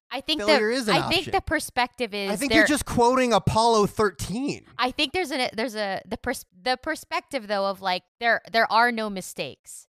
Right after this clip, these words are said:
Speaker 1: That ev-, like, everything is a learning opportunity.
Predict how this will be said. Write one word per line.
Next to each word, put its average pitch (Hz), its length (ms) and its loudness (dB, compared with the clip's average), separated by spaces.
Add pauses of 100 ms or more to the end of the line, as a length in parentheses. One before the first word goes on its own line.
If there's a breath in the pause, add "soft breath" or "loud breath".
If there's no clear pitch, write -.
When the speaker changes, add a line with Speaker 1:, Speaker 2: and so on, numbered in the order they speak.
(120)
Speaker 1:
That 190 120 -12
ev-, 190 200 -4
like, 202 320 -4
everything 208 380 -6
is 185 120 -10
a 185 80 -4
learning 170 520 -8 (320)
opportunity. 151 800 -14